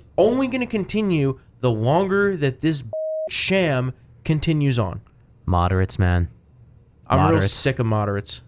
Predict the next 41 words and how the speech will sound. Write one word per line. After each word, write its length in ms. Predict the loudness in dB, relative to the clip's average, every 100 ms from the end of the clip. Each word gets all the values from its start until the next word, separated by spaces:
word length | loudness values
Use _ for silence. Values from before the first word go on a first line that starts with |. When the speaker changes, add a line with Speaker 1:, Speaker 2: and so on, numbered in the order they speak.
| 2
Speaker 2:
I 40 |
mean, 120 | 4
Speaker 1:
I'll 40 | 4
tell 60 | 2
you 80 | 2
that. 60 |
Speaker 2:
there's 160 | 2 2
not 140 | 2
that 100 | 2
many 220 | 2 2
left 320 | 2 2 0 0
'cause 180 | 0
we've 140 | 2 2
gotten 240 | 0 2
rid 160 | 2 4
of 100 | 4
'em 180 | 2 0 -2
because 440 | 0 2 2 2
Speaker 1:
As 160 | 2 4
we 40 |
Speaker 2:
politics, 480 | 4 2 2 2 0
Speaker 1:
should. 100 | 0
Speaker 2:
politics 440 | 2 2 2 -2 2
is 260 | 2 4
a 80 | 2
binary 460 | 2 4 4 4 2
choice. 340 | 2 2 2
There, 140 | 0 -2 -4 -2
there 200 | 0 2
are 140 | 2
sides. 680 | 2 2 2 0 -2 -4 -4 -12 -20 -20 -4
It's 140 | -4 -4 0
our 140 | 2 4
side 340 | 2 2 2
versus 300 | 0 -2 0
their 180 | 0 0
side. 360 | 0 -2 -2 -2
There's 220 | 0 2
no 400 | 2 4 2 0 -6 -20 -20 -20 -20 2
in 160 | 4 4
between. 600 | 2 2 4 4 0